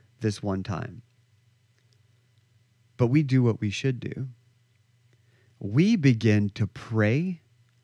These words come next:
to our Heavenly Father. We begin to seek his face for victory over the temptation. And that's when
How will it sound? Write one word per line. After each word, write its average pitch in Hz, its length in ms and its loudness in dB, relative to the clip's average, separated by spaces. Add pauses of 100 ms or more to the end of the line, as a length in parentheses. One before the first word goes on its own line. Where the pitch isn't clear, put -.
(420)
to 127 120 0
our 113 140 2
Heavenly 98 380 -4
Father. - 500 -12 (1800)
We 180 180 8
begin 175 420 4
to 156 220 0
seek - 920 -6 (840)
his 147 280 0
face - 640 -2 (680)
for 127 180 2
victory 110 800 -2 (520)
over 110 220 -2
the 101 120 -8
temptation. - 640 -12 (2000)
And 123 220 2
that's 160 460 -2
when 104 500 0